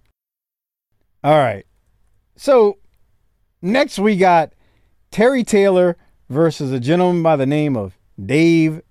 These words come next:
Johnson, uh, who's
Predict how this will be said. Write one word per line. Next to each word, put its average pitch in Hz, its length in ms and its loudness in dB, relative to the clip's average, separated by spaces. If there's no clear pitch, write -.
Johnson, 98 760 -10
uh, 123 380 -2
who's 143 400 -6